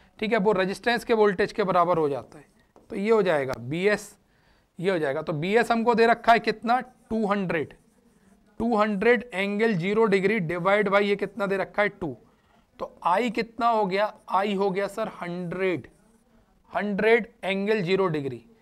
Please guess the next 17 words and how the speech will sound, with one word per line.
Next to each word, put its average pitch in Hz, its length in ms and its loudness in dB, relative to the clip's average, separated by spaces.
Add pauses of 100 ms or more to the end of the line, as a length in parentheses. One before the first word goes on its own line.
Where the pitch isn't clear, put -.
(360)
तो - 100 -14
हंड्रेड 196 640 0
एंगल 208 420 -2
ज़ीरो 196 300 2
डिग्री 196 480 -2
एम्पियर, 170 500 -8 (840)
ये 160 240 -6
हो 214 160 4
गया 220 140 4 (100)
आई 156 260 2 (600)
at 214 280 0
resonance। 190 600 0 (400)
और 196 180 0
इसी 190 240 -4
को 247 160 6
बोलते 226 340 4
हैं 233 140 -2